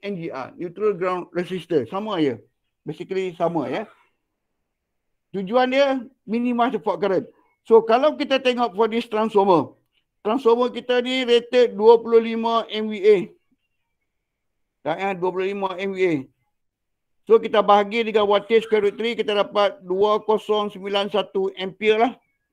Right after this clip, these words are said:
Kan? Dua kosong sembilan satu ampere. Full load current. Full load current. Right. So kalau kita nak limitkan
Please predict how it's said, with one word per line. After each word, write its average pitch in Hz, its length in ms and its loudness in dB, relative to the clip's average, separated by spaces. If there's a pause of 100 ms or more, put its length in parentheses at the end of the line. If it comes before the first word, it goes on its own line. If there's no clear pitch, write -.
(280)
Kan? 147 240 -6 (560)
Dua 185 240 -4
kosong 196 320 -4
sembilan 185 240 -6
satu 180 240 -8
ampere. 151 480 -4 (720)
Full 190 240 -4
load - 80 -12
current. 147 320 -4 (720)
Full 165 80 -4
load 160 80 -8
current. 147 300 -4 (720)
Right. 165 320 -2 (260)
So 240 220 2
kalau 311 400 0
kita 269 320 -2
nak 240 160 -2
limitkan 226 960 -4